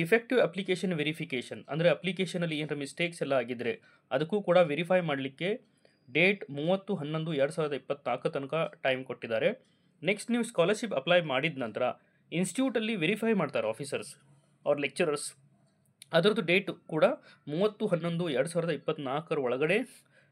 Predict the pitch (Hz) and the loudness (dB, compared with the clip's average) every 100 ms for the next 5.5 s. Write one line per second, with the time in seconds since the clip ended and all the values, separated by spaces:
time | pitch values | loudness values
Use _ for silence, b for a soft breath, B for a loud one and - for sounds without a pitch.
0 | b 135 143 185 165 127 156 226 131 135 | b -10 -6 -2 0 0 -2 -4 -2 -2
1 | 135 143 117 123 117 107 131 123 120 165 | 2 4 4 0 -4 -6 -6 -6 -2 0
2 | 233 262 196 120 113 107 98 123 160 165 | 2 4 6 4 0 -6 -4 0 0 -2
3 | b b b 165 160 170 208 220 214 208 | b b b -2 -2 0 0 0 0 0
4 | 160 - 175 165 156 127 135 139 131 120 | 0 0 -2 -2 -2 -2 -2 -2 -4 -6
5 | 113 110 190 143 196 | -6 -2 -2 0 -2